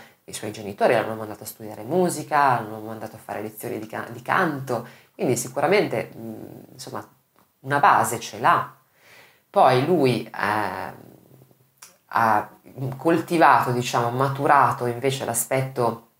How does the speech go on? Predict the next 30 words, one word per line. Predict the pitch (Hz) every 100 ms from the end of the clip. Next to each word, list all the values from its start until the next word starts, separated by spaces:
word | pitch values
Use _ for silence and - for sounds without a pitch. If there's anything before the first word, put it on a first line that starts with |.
| _ _
eh, | - 120 113 110 104
più | - 170
prettamente, | 180 170 139 147 139 135
più | 131 131
propriamente | 143 135 143 139 151 139 135 127
di | 127
comunicazione | - 127 131 131 131 139
scenica, | 135 - 139 120 117 120
quindi | 120 123 120
comunicazione... | 120 123 131 131 - 156 143 127 - - - _ _
Con, | - 143 135 131 120 127
con | 135
la | 143
gente | 180 147 123 127 131 202 214
nell'esperienza | 127 120 127 196 120 117 120
da | 113
disc | 113 120
jockey, | - 107 98 - 156
perché | 156 -
lui | 110 127
per | 127
un | 120 117
certo | - 123 165
periodo | 165 147 123 131
ha |
lavorato | 110 117 120 120
appunto | 113 135 127 120
come | 113
disc | 120 139 -
jockey, | 113 107 - 254